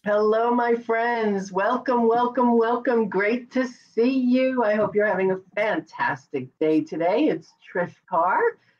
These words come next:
and I'm here with another episode of Be Real, Get Real with Women's Prosperity Network.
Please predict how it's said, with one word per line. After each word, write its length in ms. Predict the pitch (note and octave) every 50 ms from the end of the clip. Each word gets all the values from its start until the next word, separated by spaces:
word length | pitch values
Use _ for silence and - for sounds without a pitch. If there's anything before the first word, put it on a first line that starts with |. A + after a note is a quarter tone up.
| _ _ _
and 100 | - G3
I'm 160 | G3 F#3 F#3+ G#3
here 300 | G3 F#3+ F3+ F3+ F3 E3+
with 160 | E3+ E3 E3+
another 420 | E3+ E3 F#3 A#3 E4 G#4 A4+ - -
episode 680 | F3 E3 - - E3 - - D#3+ D3+ D#3 E3 F#3 - - - -
of 240 | E3 E3 D#3 C#3 C#3 C#3+ D3 -
Be 140 | - D4 D#4+ D#4+
Real, 480 | D4 C#4+ C#4+ C#4+ C#4 C#4 C4+ C4+ - - - C#3+ B2+ B2 B2
Get 200 | D#3+ F#3+ A#3 A#3 -
Real 320 | D#3+ D#3 D3 C#3 G#2+ F2+ - - _ _ _ _ _ _
with 260 | D#3 E3 E3+ D#3 - -
Women's 500 | C#3+ E3+ G3 G#3 G3+ G3 G3 G3+ G3+ -
Prosperity 760 | _ - D#3 F3+ - - _ E3+ E3 E3+ E3+ D#3+ D#3+ E3 D#3
Network. 560 | D#3 D3+ C3+ - - C3+ C3+ B2+ B2 B2 B2+